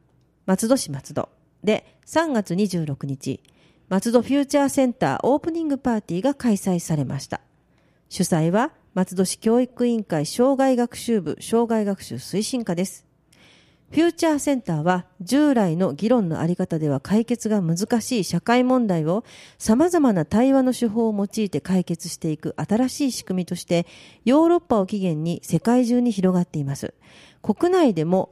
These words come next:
企業や大学、市民団体などで導入が進められていて、松戸市のフューチャーセンターは、日本で初めて行政が主体となって開設されました。同センターでは、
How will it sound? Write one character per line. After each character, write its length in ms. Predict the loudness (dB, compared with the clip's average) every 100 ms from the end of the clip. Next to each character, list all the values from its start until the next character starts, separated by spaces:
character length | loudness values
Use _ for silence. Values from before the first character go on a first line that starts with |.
| _
企 200 | -2 2
業 200 | 4 4
や 160 | 2 2
大 240 | 2 0
学、 400 | 0 -4 -6 -8 -8
市 200 | -2 2
民 220 | 4 4
団 220 | 4 2
体 160 | 2 2
な 80 |
ど 100 | 0
で 220 | 0 0 -4 0
導 180 | 2 4
入 160 | 2
が 160 | 0 -2
進 300 | -4 -6 -2
め 80 | -2
ら 100 | -2
れ 80 | -4
て 100 | -6
い 60 |
て、 260 | -2 -2 -2 _ -20 -20 _
松 240 | -2 0 0
戸 80 | 0
市 140 | 2
の 80 | 0
フ 60 |
ュ 100 | 0
ー 40 | -2
チ 140 | 0
ャ 40 | -2
ー 20 |
セ 160 | -2
ン 80 | -4
タ 180 | -2 -2
ー 20 |
は、 200 | 0 -2 -4 -20 _ -2
日 120 | 0
本 260 | 2 0 0
で 60 |
初 320 | 0 0 0
め 120 | 0 2
て 220 | 0 2
行 180 | 2 2
政 240 | 2 0
が 120 | 0
主 100 | -2
体 180 | -2 -2
と 120 | 0
な 100 | -4
っ 20 | -4
て 120 | -6
開 240 | 0 0
設 260 | 2 -2 -2
さ 140 | 0
れ 80 | -2
ま 160 | -4 -8
し 60 |
た。 180 | -8 -10 _ _ _ _ _ _ _ _
同 160 | 2 4
セ 160 | 0
ン 80 | 0
タ 140 | -2
ー 20 | -2
で 100 | 0
は、 240 | 0 -2